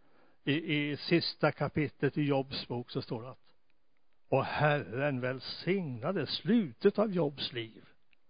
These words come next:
mer än början. Och så finns det en liten beskrivning här. Han fick fjortontusen får, sextusen kameler, tusen par oxar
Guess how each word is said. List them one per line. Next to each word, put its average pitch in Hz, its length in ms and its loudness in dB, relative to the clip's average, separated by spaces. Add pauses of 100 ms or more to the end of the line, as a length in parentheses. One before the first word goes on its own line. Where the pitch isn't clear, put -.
(240)
mer 139 600 4
än 135 140 2
början. 120 460 -2 (460)
Och 147 140 4
så 165 140 2
finns 151 260 -2
det 160 120 2
en 151 60 0
liten 147 280 -2
beskrivning 139 600 -4
här. 117 260 -2
Han 135 200 4
fick 160 220 0
fjortontusen 151 1000 6
får, 120 320 2 (580)
sextusen 151 880 4
kameler, 123 680 0 (520)
tusen 190 540 10
par 165 220 8
oxar - 520 2